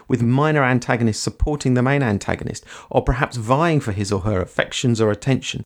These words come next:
as they present different paths to the antagonist's vision. So I hope all of this has been helpful. As ever, there are show notes for this episode on Pinterest. Go to pinterest dot com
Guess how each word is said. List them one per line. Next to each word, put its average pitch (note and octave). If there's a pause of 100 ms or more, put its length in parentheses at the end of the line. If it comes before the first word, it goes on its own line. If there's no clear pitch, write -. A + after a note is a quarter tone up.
as A#2
they G2+
present -
different G#2
paths G2+
to -
the G2+
antagonist's G2 (120)
vision. G#2 (760)
So E3+
I E3
hope A#3
all A3
of D3+
this C#3
has A2+
been A2
helpful. -
As B2+
ever, F3
there A#2
are F#2+
show D#3
notes C3
for -
this G#2
episode F#2+
on F2
Pinterest. C3
Go G#2
to -
pinterest -
dot -
com C#3